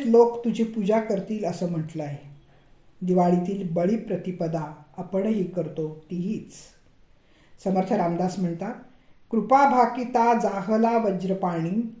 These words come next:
तया कारणे वामनू चक्रपाणी." धन्यवाद.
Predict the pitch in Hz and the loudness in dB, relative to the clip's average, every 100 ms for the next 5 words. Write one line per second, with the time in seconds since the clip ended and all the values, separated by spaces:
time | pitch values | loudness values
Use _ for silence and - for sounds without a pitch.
0 | - 180 226 262 - 214 180 180 180 220 | -4 0 2 0 -2 -2 0 2 2 2
1 | 269 202 170 160 170 220 294 277 233 - | 0 0 -2 -2 0 0 0 -2 -8 -8
2 | 190 165 147 123 110 - - _ _ _ | -8 -8 -10 -14 -16 -20 -20 _ _ _
3 | _ - - 180 175 165 165 220 | _ -20 -8 0 2 4 2 0